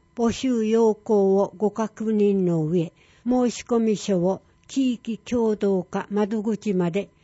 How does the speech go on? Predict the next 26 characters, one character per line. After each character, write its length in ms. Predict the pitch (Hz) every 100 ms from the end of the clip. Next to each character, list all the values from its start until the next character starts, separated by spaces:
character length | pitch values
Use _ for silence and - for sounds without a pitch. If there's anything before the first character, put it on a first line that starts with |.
| _ _ -
提 240 | 247 233
出 380 | 185 - - 208
し 200 | - -
て 100 | 175
く 140 | 180
だ 140 | 160 147
さ 180 | - 156
い。 140 | - _ _ _ _ _ _ -
申 200 | 240 233
し 140 | -
込 160 | - 214
む 160 | 202
期 200 | 185 208
限、 300 | 165 156 160 - _ _
四 200 | - 254
月 300 | 240 226 220
二 200 | 208 226
十 220 | 208 202
五 180 | 170 185
日 360 | 185 175 - 175
金 440 | - 233 214 185
曜 240 | 160 143 - _ _ -
午 160 | 220
後 160 | 190 170
五 180 | 180 165
時。 220 | 165